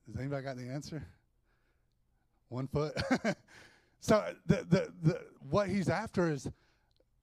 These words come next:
stature, getting taller, getting higher, right? We can all agree with that. So he's saying, "How, how do you get taller?" By worrying. What?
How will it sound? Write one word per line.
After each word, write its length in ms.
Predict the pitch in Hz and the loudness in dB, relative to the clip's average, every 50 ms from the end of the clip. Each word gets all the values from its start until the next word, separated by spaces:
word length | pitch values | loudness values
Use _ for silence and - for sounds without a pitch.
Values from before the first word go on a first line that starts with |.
| _ _ _ _ 320 285 _ _ _ _ _ _ _ _ _ _ _ | _ _ _ _ _ _ _ _ _ _ _ _ _ _ _ _ _
stature, 680 | - - - - 170 165 170 - - 143 127 127 127 - 190 127 | -10 -6 2 2 4 4 2 0 -4 -4 -4 -6 -6 -10 -6 -2
getting 280 | 151 151 139 151 165 | -2 0 0 -2 -2
taller, 460 | - - 165 156 151 123 120 117 123 - - 143 | 0 0 2 2 2 0 -4 -6 -8 -10 -12 -6
getting 260 | 127 143 143 151 170 | -4 -2 -2 -2 -2
higher, 480 | 160 135 165 156 147 127 117 117 127 - _ _ _ _ _ _ _ _ _ - | -2 0 0 0 0 -4 -6 -8 -10 -12 _ _ _ _ _ _ _ _ _ -4
right? 300 | 120 131 143 180 196 - - - _ _ _ _ _ _ | -2 -2 -2 -2 -4 -10 -16 -20 _ _ _ _ _ _
We 160 | - 139 180 | -2 -2 0
can 140 | - 220 202 | 0 0 0
all 140 | 175 170 156 | 2 0 0
agree 200 | 139 139 143 131 | 0 -2 -2 -2
with 140 | 123 120 107 | -2 -4 -4
that. 320 | 127 151 175 135 131 147 - _ _ _ _ _ _ _ _ _ _ _ | -4 -6 -6 -8 -10 -14 -18 _ _ _ _ _ _ _ _ _ _ _
So 260 | - - 170 160 151 - | -2 0 0 0 0 -2
he's 200 | - 156 180 160 | -2 -2 -2 0
saying, 240 | - 202 196 190 165 | 0 0 -2 -2 -4
"How, 280 | - - 117 151 170 - - | -6 -6 -4 -4 -4 -4 -6
how 300 | - - - 160 175 196 | -12 -8 -4 -2 -2 -2
do 80 | 202 208 | -2 -2
you 160 | 185 185 180 | -2 -4 -2
get 240 | 151 160 156 135 - | -2 -4 -4 -4 -6
taller?" 400 | - 156 165 151 110 101 92 - _ _ _ _ _ _ _ _ _ _ _ _ _ _ _ _ _ _ _ _ _ _ _ - | -6 -4 -4 -4 -4 -6 -12 -16 _ _ _ _ _ _ _ _ _ _ _ _ _ _ _ _ _ _ _ _ _ _ _ -4
By 140 | 120 127 | -2 -2
worrying. 440 | 127 123 139 156 143 113 104 98 95 90 85 _ _ _ _ _ _ _ _ _ _ _ _ _ _ _ _ _ _ _ _ _ _ _ _ _ _ _ _ _ 98 | 0 0 0 0 -2 -6 -10 -14 -18 -20 -20 _ _ _ _ _ _ _ _ _ _ _ _ _ _ _ _ _ _ _ _ _ _ _ _ _ _ _ _ _ -14
What? 240 | 98 135 202 247 240 | -8 -8 -8 -8 -8